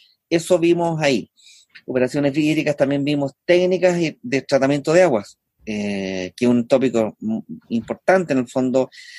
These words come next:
y relevante en ese sentido. Entonces, eh, fíjate que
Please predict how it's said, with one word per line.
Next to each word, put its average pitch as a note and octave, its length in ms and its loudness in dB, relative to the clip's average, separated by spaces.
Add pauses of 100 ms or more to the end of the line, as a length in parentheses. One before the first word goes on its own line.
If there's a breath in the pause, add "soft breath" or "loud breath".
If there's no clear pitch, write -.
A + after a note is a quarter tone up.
(180 loud breath)
y B2 120 -4
relevante C3+ 880 2
en A#2+ 220 0
ese A#2+ 200 -4
sentido. B2+ 320 -2
Entonces, C3 380 0 (420 loud breath)
eh, - 420 -4 (200)
fíjate C#3 340 2
que C3 180 2